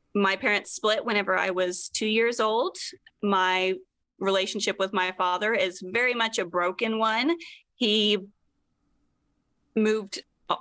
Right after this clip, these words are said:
states away and we never saw him. My mom remarried, and she remarried a wonderful man who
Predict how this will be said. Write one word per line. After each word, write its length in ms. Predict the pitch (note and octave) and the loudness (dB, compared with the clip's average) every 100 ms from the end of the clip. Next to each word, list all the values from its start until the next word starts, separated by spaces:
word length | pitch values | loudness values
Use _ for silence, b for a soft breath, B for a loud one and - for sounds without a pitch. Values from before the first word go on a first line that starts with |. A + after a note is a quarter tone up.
| - | -2
states 420 | - A3 A3 - | 0 2 0 0
away 500 | G3 F3 E3 F3 A3 A3+ | 2 2 2 0 0 0
and 340 | F#3+ F#3 F3+ F#3+ - | 0 2 0 -2 -8
we 160 | G3 G#3+ | -2 0
never 240 | G#3+ A3 | 2 2
saw 240 | A3+ G3+ E3 | 0 0 0
him. 480 | G3+ F#3 F#3 C4 C#4 B B B | 0 0 0 -2 -6 B B B
My 100 | A3+ | 0
mom 220 | B3 B3 | 0 -2
remarried, 440 | C4 A#3+ A3 A3+ | -2 0 0 0
and 120 | G#3 G3+ | -2 -2
she 200 | A3 G#3+ | -2 0
remarried 420 | G3+ G3 F#3+ F#3+ | 0 0 0 0
a 60 | |
wonderful 340 | F3+ G3 G3+ G3+ | 0 -2 -2 -2
man 260 | G3+ G#3+ | 0 -2
who 400 | A#3 F#3+ F#3 F3+ | -2 -2 0 -2